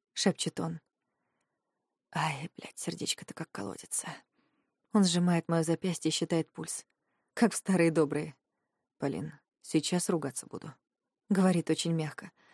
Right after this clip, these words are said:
Настолько, насколько только способен. Мой большой и сильный мужчина. Я улыбаюсь сквозь слёзы и киваю. «Полина, никто тебя не будет заставлять делать то, чего бы тебе не хотелось. Ты сама всё решишь,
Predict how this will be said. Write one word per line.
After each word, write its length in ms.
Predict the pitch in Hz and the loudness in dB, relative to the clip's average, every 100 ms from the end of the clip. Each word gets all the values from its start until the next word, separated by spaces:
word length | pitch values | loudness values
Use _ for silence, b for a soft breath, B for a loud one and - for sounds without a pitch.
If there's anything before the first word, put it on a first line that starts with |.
| b b - | b b 2
Настолько, 460 | 196 - 214 - | 2 6 4 4
насколько 460 | 170 165 - 185 185 | 2 2 0 2 2
только 280 | - 170 - | 2 2 2
способен. 640 | - 196 - 156 156 175 - _ _ _ _ _ _ - | 0 0 2 -2 -2 -10 -16 _ _ _ _ _ _ 2
Мой 220 | 196 180 | 4 6
большой 400 | 160 151 180 165 | 4 2 0 0
и 40 | |
сильный 340 | 151 165 151 156 | 2 0 2 0
мужчина. 520 | 156 - - - - _ _ _ _ _ _ _ | -2 -2 -4 -10 -14 _ _ _ _ _ _ _
Я 200 | 202 190 | 4 4
улыбаюсь 480 | 180 170 185 180 160 | 4 4 4 4 2
сквозь 260 | - 175 165 | 0 0 0
слёзы 420 | 196 190 160 156 | 2 2 4 0
и 20 | |
киваю. 460 | - 160 156 170 156 _ _ _ _ _ _ _ | 0 -2 -4 -8 -16 _ _ _ _ _ _ _
«Полина, 500 | 151 143 135 98 - - _ | 0 0 -2 -6 -10 -18 _
никто 320 | 165 156 - | 0 2 0
тебя 240 | 156 170 151 | 2 2 0
не 100 | 151 | 0
будет 300 | 147 170 160 | 0 0 0
заставлять 460 | 147 - 151 156 | -2 -2 2 2
делать 280 | 147 147 147 | 2 -2 -2
то, 220 | - 170 - _ | -4 -6 -8 _
чего 260 | - 180 160 | -2 2 4
бы 120 | 147 | 2
тебе 180 | 131 135 | -2 -4
не 80 | 156 | -6
хотелось. 540 | - - - - - _ _ _ - | -10 -10 -12 -12 -14 _ _ _ 0
Ты 100 | 160 | 0
сама 340 | - 156 156 | 0 -4 -4
всё 160 | 151 151 | -4 -6
решишь, 480 | 160 - - - | -6 -8 -8 -12